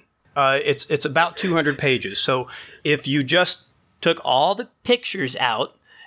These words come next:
and you just put the words together, it would have been a two hundred page novel. But you have to also consider that it, it took longer to read than a two hundred page novel because there's fantastic detailed artwork. Again, Paper Girls, I highly recommend it.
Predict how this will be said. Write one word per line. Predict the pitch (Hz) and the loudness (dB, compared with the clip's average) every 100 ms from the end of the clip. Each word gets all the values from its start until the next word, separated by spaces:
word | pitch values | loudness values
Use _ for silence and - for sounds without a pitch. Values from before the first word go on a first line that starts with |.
| - | -2
and | 131 127 | -2 0
you | 131 | 0
just | 127 156 - | 2 0 0
put | 180 165 | -2 2
the | 165 | 0
words | 156 208 185 | 2 -2 -2
together, | - 131 110 107 139 | -2 0 0 2 0
it | 135 | -2
would | 139 139 | 0 0
have | 143 | 0
been | 131 143 143 | 0 0 0
a | - | -2
two | 117 - 185 | -2 -2 0
hundred | 160 151 156 156 | 0 0 -2 -4
page | - 139 135 139 - _ _ _ _ _ | -2 0 2 -2 -10 _ _ _ _ _
novel. | 180 220 147 113 127 _ _ _ | 2 2 2 -4 -10 _ _ _
But | 143 | -2
you | 156 | 0
have | 151 | 2
to | 170 | 2
also | 156 147 | 2 0
consider | 139 135 - 156 135 | -2 0 2 4 4
that | 131 | 2
it, | 131 - - | 0 -6 -8
it | 143 | -4
took | - 170 | -2 0
longer | 147 156 143 | 2 2 2
to | 135 | 0
read | 165 190 | 0 0
than | 147 | -2
a | 127 | -2
two | 147 | -4
hundred | 135 123 | -6 -6
page | 143 127 127 | -4 -6 -4
novel | 117 123 | -4 -4
because | 139 143 151 139 | -6 -6 -6 -2
there's | 160 - | -2 -2
fantastic | - 170 175 170 156 156 - 147 - | -2 0 0 0 0 0 -2 -6 -8
detailed | 147 139 143 123 | -12 -4 -2 -2
artwork. | - 127 131 110 | -2 -2 -2 -6
Again, | 127 135 113 | -6 -6 -6
Paper | - 147 139 | -4 -4 -4
Girls, | 131 127 120 - - - - | -4 -2 -2 -6 -12 -20 -6
I | 110 | -4
highly | 123 131 | -2 -2
recommend | 117 110 120 107 107 | -2 -6 -6 -10 -8
it. | 104 - | -8 -10